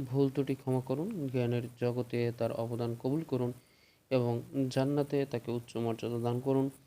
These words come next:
এমন দোয়া জানিয়েছেন বিশ্বের বিভিন্ন প্রান্তের আলেম, গবেষক ও শিক্ষা-, শিক্ষানুরাগীরা।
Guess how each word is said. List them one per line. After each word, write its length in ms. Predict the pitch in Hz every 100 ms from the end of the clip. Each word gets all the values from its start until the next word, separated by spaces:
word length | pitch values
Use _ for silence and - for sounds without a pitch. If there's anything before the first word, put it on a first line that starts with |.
| _ _
এমন 300 | 127 135 139
দোয়া 200 | 135 139
জানিয়েছেন 580 | 131 131 131 131 - 135
বিশ্বের 400 | 127 120 - 123 123 - _
বিভিন্ন 640 | 151 147 143 135 170 151 117
প্রান্তের 360 | - 117 113 120
আলেম, 360 | - 123 131 160 - _ _ _ - 127
গবেষক 420 | 127 127 - 151 -
ও 140 | 117 117
শিক্ষা-, 500 | - 135 - 117 123 - _ _ _ _ _ _ _ _ _ _ _ _ -
শিক্ষানুরাগীরা। 1600 | - 139 - 131 127 123 127 131 139 139 139 - 131 113 113